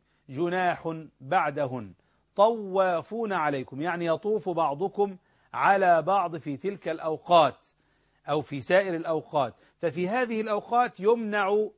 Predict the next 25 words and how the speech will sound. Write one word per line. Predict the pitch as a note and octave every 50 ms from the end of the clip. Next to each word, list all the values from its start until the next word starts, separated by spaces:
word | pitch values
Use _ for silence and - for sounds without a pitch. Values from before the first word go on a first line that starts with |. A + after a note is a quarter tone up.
| _ _ -
الأطفال | E3 E3+ F3 F3 E3 - _ - F3 F3 F3+ F#3 F#3+ G3+ G#3 F#3+ - _ _ _ -
ويمنع | A2 C3 D3 E3+ G3 G3+ G3+ G3+ F3+ F3+
ملك | G3 G#3+ F3+ - F#3+
اليمين | F#3+ F#3+ G#3+ A3 G3
أن | G3 F#3
يدخلوا | F#3 F3 - - - A3 G3 F3+ E3
على | E3 D#3
الزوجين، | C#3+ B2 A#2 C3 B2 A2+ G2+ A2 G2+ F#2 - _ _ _ _ _ _ _ _ _ _ _ _ _
فإياك | - C#3+ C#3+ D3 D#3 F3 F#3 E3 - D3+
أن | D3 D3 C#3 C3 B2+ B2 A#2 A2 A2 G#2+ _ _ _ _ _ _ _ _ _ _ _ _ _ _ _ _ -
ت-، | D3
تترك | C#3+ C#3+ C3 - G#3+ G#3 - G3 F#3+ F3 - D3
هذا | C#3 C#3 C3 A#2+ B2+
الحكم، | A2 - - F3+ G3+ G3 _ - D#3 - _ _ _ _ _ _ _
فلا | - D3 D3 D3+ C3+
تلومن | - C#3 C#3 C#3+ C#3 F#3+ B3 C4 A#3+
بعد | G3+ F#3+ D#3+ E3
ذلك | E3 D3+ F3+ F#3+ F3+ D#3+ C#3+ D#3
إلا | D#3+ F3 E3+ E3 D#3 D#3
نفسك. | G3+ G3+ - - - G#2+ - _ _ _ _ _ -
يدخل | B2+ C3+ - - - C#3 C3+
الطفل | - _ - G#3 G3+ - _ _ _ _ _ _ _ _
فيجدك | - C3+ C#3 D3+ C#3+ B2+ C3+ C#3+ C3+ - C3
في | - - C#3 C3+ C3
وضع، | C#3+ F#3 G3 D#3+ F3 D#3+ E3